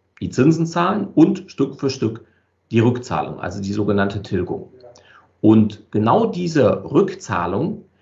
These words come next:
wäre um den Tilgungszuschuss reduziert. In unserem Be-, Beispiel bedeutet das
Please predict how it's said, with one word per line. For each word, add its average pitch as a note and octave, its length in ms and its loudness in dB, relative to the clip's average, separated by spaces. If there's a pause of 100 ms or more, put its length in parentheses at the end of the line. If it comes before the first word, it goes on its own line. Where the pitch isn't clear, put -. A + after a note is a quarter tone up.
(160)
wäre C#3 380 4
um B2+ 280 2
den G2+ 320 2 (160)
Tilgungszuschuss - 1500 -2 (260)
reduziert. A2 580 0 (220)
In A2+ 100 4
unserem A#2 240 4
Be-, G#2+ 260 2
Beispiel G3+ 360 2
bedeutet D#3+ 360 0
das - 200 -6